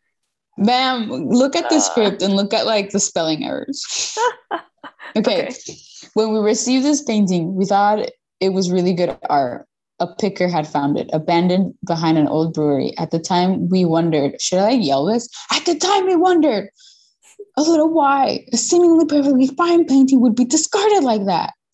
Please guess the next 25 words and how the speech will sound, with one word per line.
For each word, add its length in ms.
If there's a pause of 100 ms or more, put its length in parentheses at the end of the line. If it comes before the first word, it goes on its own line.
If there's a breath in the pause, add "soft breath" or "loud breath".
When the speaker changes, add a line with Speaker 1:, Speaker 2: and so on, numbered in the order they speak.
(460)
Speaker 1:
Parentheses, 680
today 320 (100)
we 120
don't. 520 (1500)
One 320
morning, 400
our 140
four 280
and 100
a, 200 (340)
wait, 220
whoa, 160
whoa, 160
whoa. 360 (360)
One 200
morning, 320
our 140
four 340
and 380 (160)
a 80
half 320
year 220
old 260
daughter 320
claimed, 420